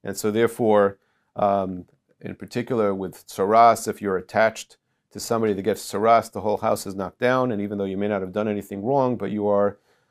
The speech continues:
uh, unfortunately, uh, suffering because of who you attach yourself to, and that's the Val Tisyosh Min HaPuranis. But what I'd like to do is suggest an explanation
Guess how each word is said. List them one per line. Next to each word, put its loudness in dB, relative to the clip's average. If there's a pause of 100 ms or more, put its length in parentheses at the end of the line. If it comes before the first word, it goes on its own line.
(180)
uh, 0
unfortunately, 0 (400)
uh, 2
suffering 0
because 0
of -2
who -8
you -4
attach 0
yourself -4
to, -6
and -4
that's 2
the -4
Val 2
Tisyosh -4
Min -8
HaPuranis. -8
But -4
what 0
I'd 2
like 2
to -4
do -2
is -6
suggest 0 (680)
an -2
explanation -2